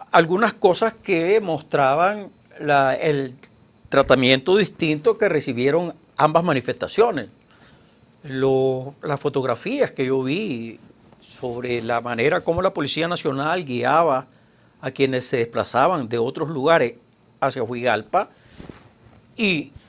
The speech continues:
los retenes donde la Policía Nacional intervenía para que no marcharan, ¿verdad?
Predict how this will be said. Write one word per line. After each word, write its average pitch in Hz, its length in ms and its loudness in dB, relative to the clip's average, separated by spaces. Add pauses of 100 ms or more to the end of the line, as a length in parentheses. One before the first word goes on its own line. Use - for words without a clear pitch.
(120)
los 156 200 2
retenes 147 600 0 (480)
donde 143 260 -2
la 123 100 0
Policía 120 360 -4
Nacional 160 400 -2
intervenía 156 680 0 (120)
para 127 240 8
que 131 120 2
no 127 200 0
marcharan, 151 680 4 (680)
¿verdad? 117 500 -4